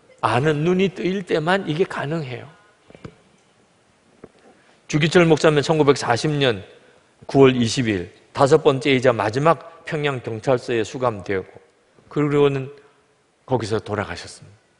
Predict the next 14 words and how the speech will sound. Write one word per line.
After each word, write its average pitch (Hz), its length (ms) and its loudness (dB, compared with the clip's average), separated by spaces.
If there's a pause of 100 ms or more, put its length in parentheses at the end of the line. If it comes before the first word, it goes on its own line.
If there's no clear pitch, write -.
(880)
그때 180 480 4 (220)
목사님의 156 520 2
집을 151 280 0
찾아온 147 400 0
산정현교회 165 680 -2
성도들 170 540 0
한 160 160 -2
이십여 160 440 0
명이 123 520 -2 (1080)
그 151 180 0
골목길 147 560 2
앞에 131 280 0
기다리고 151 480 2
있었습니다. - 440 -10